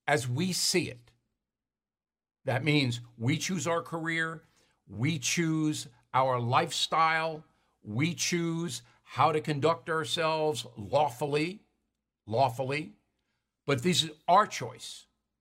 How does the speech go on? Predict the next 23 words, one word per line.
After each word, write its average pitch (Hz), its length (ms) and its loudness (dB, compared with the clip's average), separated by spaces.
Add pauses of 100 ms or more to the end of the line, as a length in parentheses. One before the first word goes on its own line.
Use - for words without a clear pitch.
(220)
in 143 160 0
our 151 200 4
pursuit 120 400 -2
of 120 80 -6
happiness. 135 680 -4
And 117 120 -2
that's 170 200 0
why 233 140 0
those 226 240 0
words 226 260 0
are 196 320 0
in 208 280 -2 (580)
the 143 100 -2
Declaration 139 580 0
of 120 60 -4
Independence. 120 720 -8 (560)
We 156 120 0
don't 247 100 4
want 262 140 2
the - 80 -8
king 208 400 -2
telling 92 400 -6
us - 340 -12